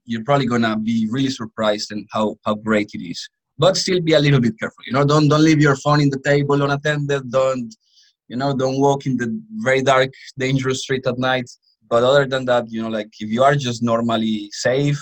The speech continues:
uh, you're gonna love the country. And yeah, just listen to the locals regarding where to go, because,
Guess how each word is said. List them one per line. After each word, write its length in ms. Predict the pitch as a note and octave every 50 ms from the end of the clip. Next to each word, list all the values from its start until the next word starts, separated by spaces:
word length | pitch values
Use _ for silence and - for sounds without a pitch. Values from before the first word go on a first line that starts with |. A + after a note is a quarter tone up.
| - - G#2
uh, 280 | G#2+ G#2 G2+ G2 G2 E2 - _ _ _ _ -
you're 120 | A2 A2 A2
gonna 200 | A2+ A#2 A#2 A2+
love 240 | A2 A2 G#2+ G#2+
the 100 | G#2+ G2+ - -
country. 300 | - A2 G#2+ G#2+ - - _ _ _ _ _ _ _ _ - _ _ _ _ _ - A#2
And 460 | A#2+ B2+ B2+ B2+ B2+ B2+ B2 B2 B2+
yeah, 160 | D#3 F3 E3+
just 320 | D#3 C#3 C#3 C3+ - - -
listen 360 | C#3+ D3+ D#3+ - F3 E3 D3+
to 120 | - E3 D#3+
the 60 | D#3
locals 400 | D#3+ E3 D#3+ D#3+ F#3 F3 E3 D#3
regarding 420 | D3 C#3 C3 B2+ C3 C3+ C3 B2+ B2
where 160 | B2+ C3 C3
to 160 | - - B2
go, 320 | A#2+ B2+ C3 D3+ F#3 G3 F3
because, 520 | - B2 A#2 - A2+ A2+ A2 - - -